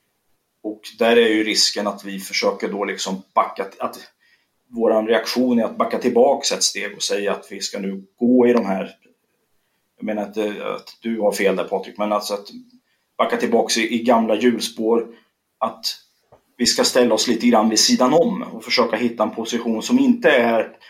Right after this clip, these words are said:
bara U S A och inte är bara Kina, utan, och inte, och, och sen försöka hitta den positionen. Då är frågan om det överhuvudtaget finns någon sån.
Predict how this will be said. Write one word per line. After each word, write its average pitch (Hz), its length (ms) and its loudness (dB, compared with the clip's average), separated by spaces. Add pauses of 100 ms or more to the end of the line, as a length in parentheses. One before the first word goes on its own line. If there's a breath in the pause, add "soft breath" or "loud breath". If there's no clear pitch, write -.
(160 soft breath)
bara 107 300 4
U 104 140 0
S 104 120 0
A 101 40 2
och 101 280 2
inte 117 360 2
är 113 460 2 (500 soft breath)
bara 104 300 4
Kina, 104 440 0
utan, 101 380 0
och 110 140 -4
inte, 104 480 -2
och, 76 180 -6 (240)
och - 120 -16
sen 117 120 -4
försöka 117 340 0
hitta 147 580 0
den 104 140 -2
positionen. 107 540 -6
Då 117 60 -6
är - 160 -6
frågan 127 320 0
om 113 140 0
det 113 80 0
överhuvudtaget 117 580 -2
finns 196 440 -2
någon 165 80 2
sån. - 200 -6